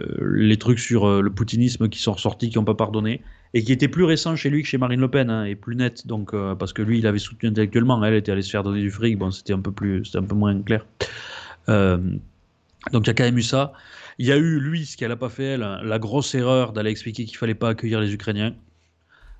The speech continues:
parce que il a même pas compris que même chez une grosse partie de sa base, euh, hostile à l'immigration, pour les Ukrainiens, il n'y avait pas de problème. Euh, parce que, euh, ben, au bout d'un moment, tu dois le savoir, hein, qu'en fait, le problème, euh, <laughs> c'est d'où viennent les immigrés, hein. Faut, faut pas se mentir.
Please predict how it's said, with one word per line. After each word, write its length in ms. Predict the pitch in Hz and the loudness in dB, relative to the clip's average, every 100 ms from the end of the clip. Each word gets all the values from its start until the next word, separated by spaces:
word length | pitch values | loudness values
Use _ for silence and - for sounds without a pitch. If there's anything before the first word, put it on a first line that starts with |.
| _ _ | _ _
parce 240 | 98 - - | -6 -6 -4
que 440 | 117 107 104 101 | 0 2 2 2
il 120 | 147 131 | 4 4
a 40 | |
même 220 | 143 165 | 4 2
pas 100 | 165 | 0
compris 400 | 139 156 139 151 | -2 -4 -4 -4
que 80 | 131 | -2
même 200 | 135 156 | -2 -2
chez 200 | 143 127 | -2 -2
une 240 | 131 123 | -2 -2
grosse 220 | 120 123 - | -2 -4 -4
partie 300 | 127 - 131 | -6 -6 -6
de 40 | |
sa 160 | - 120 | -2 2
base, 320 | 131 127 107 | 4 2 0
euh, 360 | 104 101 98 98 | -2 -2 -4 -2
hostile 380 | 110 113 - | -4 -4 -4
à 20 | 113 | -2
l'immigration, 720 | 110 107 107 - 131 147 143 - - - - | 0 0 0 0 -2 -2 -6 -16 -20 -18 -12
pour 140 | 117 117 | -2 0
les 160 | 110 | 2
Ukrainiens, 280 | 117 113 117 | 0 -2 2
il 20 | |
n'y 60 | 120 | 2
avait 100 | 104 | 2
pas 100 | 98 | -2
de 60 | |
problème. 380 | - 101 101 90 - _ _ - _ - | -4 -2 -2 -4 -10 _ _ -20 _ -8
Euh, 320 | 82 80 82 85 | -4 -2 -2 -2
parce 240 | 95 - | -4 0
que, 100 | 123 | 6
euh, 220 | 127 107 | 6 6
ben, 240 | 101 101 92 | 4 2 2
au 100 | 101 | 2
bout 100 | 107 | 2
d'un 80 | |
moment, 140 | 110 127 | 2 2
tu 100 | 120 | 2
dois 100 | 107 | 0
le 40 | |
savoir, 300 | 98 113 120 | 2 2 2
hein, 160 | 104 101 | 0 -4
qu'en 120 | 98 | -4
fait, 200 | 104 113 | -4 -2
le 80 | 101 | -4
problème, 360 | 98 101 117 | -2 0 2
euh, 440 | 101 98 101 117 117 | 0 0 0 2 0
<laughs> 0 | |
c'est 180 | 110 110 | -2 -6
d'où 120 | 110 | -4
viennent 200 | 113 113 | -2 -2
les 140 | 107 | -2
immigrés, 320 | 104 113 117 | -2 0 0
hein. 400 | 101 98 101 90 - | -2 -4 -6 -8 -8
Faut, 160 | 113 | -8
faut 180 | 107 107 | -8 -4
pas 120 | 107 | -2
se 100 | - | 0
mentir. 320 | 120 117 110 | 0 0 -2